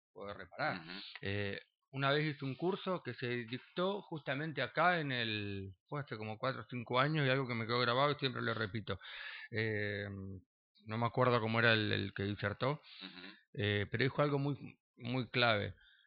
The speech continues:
Speaker 1: Eh, la importancia, hablaba mucho del alimento, pero yo creo que es muy importante también el agua.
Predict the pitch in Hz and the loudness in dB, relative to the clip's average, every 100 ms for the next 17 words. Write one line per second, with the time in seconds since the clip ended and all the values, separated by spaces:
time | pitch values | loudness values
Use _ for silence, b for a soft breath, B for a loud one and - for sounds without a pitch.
0 | b _ _ - 107 104 104 98 98 98 | b _ _ -2 0 0 0 -2 -4 -4
1 | 98 - _ _ _ _ _ 117 123 120 | -6 -10 _ _ _ _ _ 0 2 2
2 | 113 120 - 143 147 156 156 151 - _ | 0 -2 0 -2 -2 0 0 0 -6 _
3 | 110 127 135 143 139 127 117 107 127 127 | 2 4 4 2 0 0 0 0 -2 -2
4 | 107 92 110 107 - 135 - 131 131 123 | -4 -4 -2 -2 0 -2 0 0 0 -2
5 | 104 117 139 147 127 120 - 131 131 113 | -2 -2 -2 -2 -4 -6 -6 -4 -4 -6
6 | 120 110 113 117 107 | -6 -4 -4 -4 -6